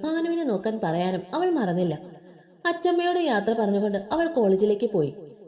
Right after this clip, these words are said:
വൈകുന്നേരം ക്ലാസ് കഴിഞ്ഞ് ഇറങ്ങുമ്പോഴാണ് അവളുടെ ഫോണിലേക്ക് ഗിരിജയുടെ കോൾ വരുന്നത്. "മോളെ ചന്തു." ഗിരിജയുടെ പരിഭവം നിറഞ്ഞ ശബ്ദം കേട്ടതും അവൾ ഒന്ന് പേടിച്ചു. "എന്താ ഗിരിജമ്മായി?" "മോളെ, ഭാനുവിനെ കാണാനില്ല." "എന്ത്?" അവർ പറഞ്ഞത് കേട്ട്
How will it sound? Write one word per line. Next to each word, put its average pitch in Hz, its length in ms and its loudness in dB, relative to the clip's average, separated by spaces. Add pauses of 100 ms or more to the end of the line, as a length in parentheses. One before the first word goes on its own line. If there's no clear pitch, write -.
(120)
വൈകുന്നേരം 180 500 2 (140)
ക്ലാസ് 320 320 -2
കഴിഞ്ഞ് 269 260 2
ഇറങ്ങുമ്പോഴാണ് 190 600 2 (140)
അവളുടെ 320 240 0
ഫോണിലേക്ക് 202 560 2
ഗിരിജയുടെ 302 440 -2
കോൾ 196 340 2
വരുന്നത്. 156 360 0 (580)
"മോളെ 226 200 2
ചന്തു." 262 340 0 (600)
ഗിരിജയുടെ 359 460 2
പരിഭവം 233 380 4
നിറഞ്ഞ 247 240 0
ശബ്ദം 202 380 -2
കേട്ടതും 196 260 2 (140)
അവൾ 320 200 0
ഒന്ന് 269 140 4
പേടിച്ചു. 175 460 2 (500)
"എന്താ 214 200 2
ഗിരിജമ്മായി?" 226 580 4 (540)
"മോളെ, 269 160 2 (360)
ഭാനുവിനെ 339 480 2
കാണാനില്ല." 208 560 2 (440)
"എന്ത്?" 196 220 4 (640)
അവർ 392 260 2
പറഞ്ഞത് 240 320 4
കേട്ട് 233 240 4